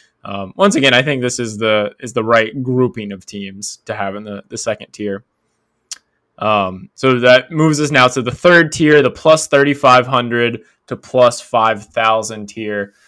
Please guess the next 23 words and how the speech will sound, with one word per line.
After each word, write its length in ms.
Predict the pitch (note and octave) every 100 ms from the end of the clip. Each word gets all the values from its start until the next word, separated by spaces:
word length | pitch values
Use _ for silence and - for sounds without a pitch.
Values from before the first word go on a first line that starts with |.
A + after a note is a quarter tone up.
| _
We 140 | - C3
have 120 | A#2+
U 260 | A#2 C3 D#3+
C 360 | - D3 C3+
F, 420 | B2 D#3+ - - _ _ _
newcomer 720 | A#2+ C3+ E3 E3+ D3+ C#3 C#3
with 160 | C3 -
the 80 |
best 320 | A#2+ D3 G3 -
odds 480 | B2 A#2+ A2+ A2
of 180 | - C3
the 80 | B2+
newcomers, 520 | A#2+ A2+ A#2 A2 A2+
plus 240 | - D#3 -
thirty-five 560 | D3 C#3 C3 A2+ G#2
hundred. 500 | - A#2 A2+ A2+ G#2+ - _ _ -
Iowa 440 | D3 D#3 D#3 C#3+
State, 440 | C3+ - C3 B2+ B2+
plus 280 | - C3+ -
four 220 | B2 A#2
thousand. 520 | A#2 A2 A2 G#2+ G#2+
Kansas, 640 | - B2 A#2 A#2 A2 - - _ _ _
plus 720 | - C3 C3 B2 A#2+ A#2+ -